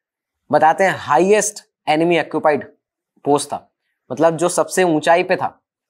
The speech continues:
इसकी जो ऊंचाई थी वो और ज्यादा थी, करीबन सोलह सत्रह हजार फीट की ऊंचाई, यहाँ पे सत्रह हजार फीट के आसपास की ऊंचाई बताई जाती है। यहाँ पे हाईएस्ट पॉइंट था जहाँ पे पाकिस्तान की फौज तैनात थी और अब इसको हमें कैप्चर करना था।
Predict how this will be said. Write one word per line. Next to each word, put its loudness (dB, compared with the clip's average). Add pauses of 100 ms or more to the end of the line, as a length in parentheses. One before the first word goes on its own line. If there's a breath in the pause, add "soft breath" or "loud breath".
(540)
इसकी 0
जो 4
ऊंचाई 0
थी -4
वो 0
और 4
ज्यादा 2
थी, -20 (240)
करीबन 0
सोलह 2
सत्रह 0
हजार 4
फीट -6
की -8
ऊंचाई, -2
यहाँ -4
पे -8
सत्रह 0
हजार 2
फीट -10
के -2
आसपास -2
की -10
ऊंचाई -6
बताई -2
जाती -2
है। -14 (1040)
यहाँ 2
पे 2
हाईएस्ट 0 (420)
पॉइंट 2
था 2
जहाँ -2
पे 0
पाकिस्तान 0
की -2
फौज -2
तैनात -4
थी -18 (600 soft breath)
और 4
अब 4
इसको 0
हमें 0
कैप्चर 0
करना -2
था। -20